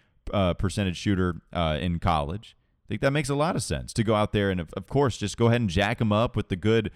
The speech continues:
with the good opportunities, right? I mean, you don't wanna have the bad shot selection, but I think that makes some sense, that P J Washington is gonna play some four, but also they are going to play some five a little bit, not as much as the power forward position.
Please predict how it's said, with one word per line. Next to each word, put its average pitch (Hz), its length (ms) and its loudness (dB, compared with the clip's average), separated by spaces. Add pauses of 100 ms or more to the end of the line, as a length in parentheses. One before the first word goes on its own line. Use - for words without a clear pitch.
(160)
with 110 120 -4
the 113 80 2
good 175 160 4
opportunities, 78 640 0
right? 87 240 2
I - 20 0
mean, 80 240 -2
you 92 100 -2
don't 82 140 -4
wanna 67 300 -6 (760)
have 110 200 2
the 90 80 4
bad 82 260 0
shot 131 280 2
selection, 87 540 -4
but 123 120 2
I 135 80 2
think 139 200 -4
that 135 140 0
makes 131 240 -4
some 120 140 -2
sense, 131 420 -4
that 85 140 -6
P 113 140 0
J 101 160 2
Washington 101 520 0
is 85 120 -4
gonna 101 160 -4
play 113 200 0
some 113 200 -4
four, 104 400 0
but 95 120 0
also 98 480 2 (280)
they 101 100 2
are 104 220 4
going 104 200 2
to 82 60 -4
play 101 300 0
some 95 180 -4
five 107 400 -2
a 92 40 -4
little 104 200 -2
bit, 87 240 -4
not 101 160 -2
as 80 140 -6
much 120 300 -2
as 92 200 -2
the 82 80 -8
power 80 300 0
forward 80 320 -4
position. 80 500 -8